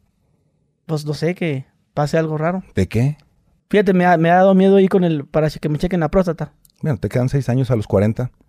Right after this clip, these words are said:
Speaker 2: Pero a ver.
Speaker 1: Para mí me dijeron que ya debería ir.
Speaker 2: A ver, si estás en una relación sexual, si estás prendido, de repente una de tus parejas te quiere agarrar la nalga y el ano, ¿te quitas?
Speaker 1: La nalga sí,
Speaker 2: El,
Speaker 1: sí me dejo.
Speaker 2: bueno, ¿el ano? ¿Te,
Speaker 1: No.
Speaker 2: te quitas?
Speaker 1: Sí, le agarro la mano, "Quítele".
Speaker 2: ¿Qué le dices?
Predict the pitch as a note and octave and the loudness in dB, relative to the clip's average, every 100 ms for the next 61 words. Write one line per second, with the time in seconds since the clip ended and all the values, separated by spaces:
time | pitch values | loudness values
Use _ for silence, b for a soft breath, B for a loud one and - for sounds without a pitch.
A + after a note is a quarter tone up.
0 | _ - G2 G2 - D#3+ A3+ G3+ B3 - | _ -2 2 2 2 2 2 2 2 0
1 | D#3 D3+ B3+ G3 E3 D#3 A#3+ B2+ A#2 F#2+ | 2 4 6 6 4 2 2 2 2 0
2 | - - B2 F#2+ A3 G#3 G#3 F3 C3 D#3+ | -4 -4 0 0 2 2 2 0 0 0
3 | E3 - D#3+ D3 C#3 C#3 - D#3+ D3 D3+ | -2 0 2 2 0 -2 0 0 2 2
4 | C3 - C3+ D#3+ D#3 C#3 - A#2 B2 A#2+ | 2 -2 -2 0 0 0 2 2 0 -4
5 | - - C3+ C#3+ A2+ A#2+ B2+ - A2+ A2+ | -6 0 2 2 2 2 0 -2 -2 0
6 | B2 C3 C3+ A2+ A#2 B2 D3 D3+ _ - | 2 0 0 2 2 2 0 -2 _ -20
7 | G2 - A2+ G2+ C#3 G3 F#3+ F#3 G#3 D4 | -20 -6 -6 -4 0 0 0 2 4 4
8 | E4 C4+ G#3 F3 - _ _ A#2 F3+ G3 | 4 4 2 0 -4 _ _ 0 2 2
9 | F3+ C#3 A#2 G2 G#2+ B2+ F3+ - _ _ | 0 2 0 2 0 2 0 -6 _ _
10 | _ - C#3 C#3+ F3 A#2 C3+ G3 C3 D#3+ | _ -4 -2 0 -2 -2 -2 -2 -4 0
11 | E3 D#3 F3 D3+ D#3 - F3 F3 C3 C3+ | 0 2 0 0 -2 -4 -6 -6 -6 -4
12 | B2 C3+ A#2+ G#2 G2+ | 0 0 0 -6 -14